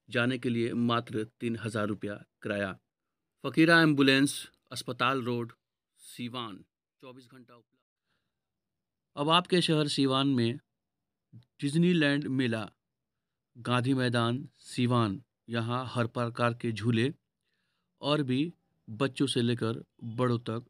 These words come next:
सब कुछ। एक बार सेवा का मौका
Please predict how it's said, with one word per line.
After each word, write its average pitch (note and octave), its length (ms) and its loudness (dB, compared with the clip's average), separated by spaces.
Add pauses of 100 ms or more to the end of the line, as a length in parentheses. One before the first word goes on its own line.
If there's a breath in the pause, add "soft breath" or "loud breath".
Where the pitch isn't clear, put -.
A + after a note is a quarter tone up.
सब - 420 -2
कुछ। - 280 0 (800)
एक D3 180 -2
बार B2+ 340 4 (580)
सेवा C#3+ 300 2
का A#2+ 160 0
मौका A#2+ 360 0